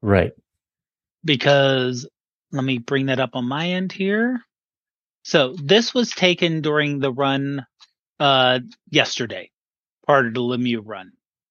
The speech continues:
Speaker 2: So,
Speaker 1: Oh, yeah.
Speaker 2: uh, th-, so this is right on, basically, uh, it's a road that parallels the river.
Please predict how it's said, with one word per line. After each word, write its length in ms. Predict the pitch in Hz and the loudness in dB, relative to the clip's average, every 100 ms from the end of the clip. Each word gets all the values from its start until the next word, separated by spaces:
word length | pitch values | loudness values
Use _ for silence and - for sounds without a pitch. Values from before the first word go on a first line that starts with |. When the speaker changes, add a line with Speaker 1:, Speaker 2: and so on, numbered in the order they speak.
| _ _ _ _ _ _ | _ _ _ _ _ _
Speaker 2:
So, 280 | - 165 135 104 | 0 2 2 0
Speaker 1:
Oh, 60 | |
yeah. 180 | 98 87 | 0 -2
Speaker 2:
uh, 500 | - 147 147 143 139 | 0 2 4 4 2
th-, 240 | 135 123 - _ _ - | 0 -8 -20 _ _ -12
so 200 | - 147 | -4 -2
this 280 | 135 180 - | 2 0 2
is 360 | 170 160 143 - | 2 2 -2 -2
right 200 | 151 165 | 2 4
on, 380 | 190 202 208 226 226 156 | 2 0 -4 -8 -12 0
basically, 640 | 175 170 185 175 165 160 | 0 2 0 2 2 2
uh, 80 | 151 | 2
it's 120 | 143 | -2
a 40 | 143 | 0
road 240 | 156 160 | 0 2
that 200 | 147 135 | 0 0
parallels 440 | 151 147 156 180 | 0 2 2 0
the 100 | 202 | 0
river. 360 | 175 135 135 190 | 2 2 0 -4